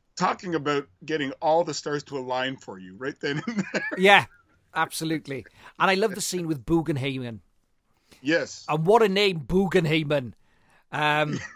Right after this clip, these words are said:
Speaker 1: <laughs>
Speaker 2: that is, you know, and again played by, um, a British character actor, um, who was uncredited in the film, actually.
Speaker 1: Yeah, well, that's McKern.
Speaker 2: Yeah, Leo McKern.
Speaker 1: Leo McKern.
Speaker 2: Uh,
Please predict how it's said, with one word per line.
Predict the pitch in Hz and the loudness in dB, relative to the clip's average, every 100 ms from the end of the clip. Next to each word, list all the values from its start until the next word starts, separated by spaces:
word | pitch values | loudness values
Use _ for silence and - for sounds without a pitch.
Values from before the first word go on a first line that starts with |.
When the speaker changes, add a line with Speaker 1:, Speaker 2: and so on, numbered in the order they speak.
| - _ | -20 _
Speaker 1:
<laughs> | _ _ 139 131 | _ _ -20 -4
Speaker 2:
that | 214 208 | 0 0
is, | 175 151 - - - | 0 -2 -6 -10 -10
you | 175 | -6
know, | 156 147 170 | -4 -6 -4
and | 170 | -4
again | 123 190 196 160 127 170 _ | -2 0 0 -4 -12 -20 _
played | 147 143 139 127 107 | -6 -6 -6 -10 -8
by, | 143 131 131 131 131 135 - | -4 -4 -4 -6 -10 -12 -12
um, | 127 127 123 123 | -10 -10 -10 -14
a | - | -18
British | 104 143 131 | -14 -14 -14
character | - 123 127 127 117 | -14 -12 -12 -14 -14
actor, | 110 - 131 - _ _ _ _ _ - | -14 -18 -20 -20 _ _ _ _ _ -12
um, | 127 127 123 127 123 _ _ _ _ _ - | -8 -6 -8 -10 -14 _ _ _ _ _ -14
who | 151 190 190 | -10 -10 -10
was | 190 220 | -6 -6
uncredited | 359 - 277 262 339 294 | -6 -6 -6 -6 -6 -10
in | 147 127 | -10 -12
the | |
film, | - 131 123 | -12 -14 -12
actually. | 127 - - - - | -14 -16 -20 -14 -8
Speaker 1:
Yeah, | - | -4
well, | 226 - | -4 -2
that's | 202 208 185 | -4 -4 -6
McKern. | 175 - 196 143 101 | -8 -6 -6 -6 -8
Speaker 2:
Yeah, | 180 185 160 | -2 0 2
Leo | 160 165 | 2 2
McKern. | 156 - 185 170 170 | 2 0 0 0 0
Speaker 1:
Leo | 175 | -4
McKern. | 156 - 175 160 123 | -8 -8 -4 -4 -6
Speaker 2:
Uh, | 185 | -16